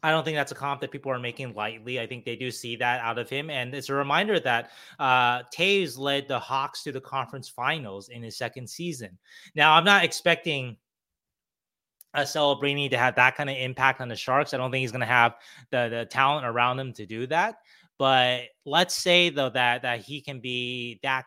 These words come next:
good in terms of just he is uh, sort of, uh, uh, uh, the, the reincarnation of a Jonathan Toews or Anze Kopitar, that kind of type, right? So you have your one C for the next decade, right?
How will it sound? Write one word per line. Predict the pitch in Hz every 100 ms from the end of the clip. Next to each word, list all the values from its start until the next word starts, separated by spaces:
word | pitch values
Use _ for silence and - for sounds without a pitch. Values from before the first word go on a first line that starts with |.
| -
good | 117 131
in | 131
terms | 113 123
of | 107
just | 123 113 -
he | 131 120
is | 120 123 110 - _ _ _
uh, | 113 110
sort | 107 127 117
of, | 120 113
uh, |
uh, | 113 110 107 113 117 117 113 110 110 110 120 127
uh, | 113 113 107 107 110 _ -
the, | 117 107
the | 123
reincarnation | 123 156 139 131 143 139 143 - 127
of | 117
a | 113
Jonathan | 127 123 127
Toews | 113 123 120 120 120
or | 113
Anze | 123 131 127 123 113
Kopitar, | 123 120 123 117 117 113
that | 113 117
kind | 127
of | 110
type, | - 131 98 -
right? | 107 110 -
So | 117
you | 113 117
have | 135 123 - _ _ - -
your | 131 127
one | 131 139
C | 131 - 131
for | 127 117
the |
next | 113 110 -
decade, | 135 - 104 92
right? | 95 110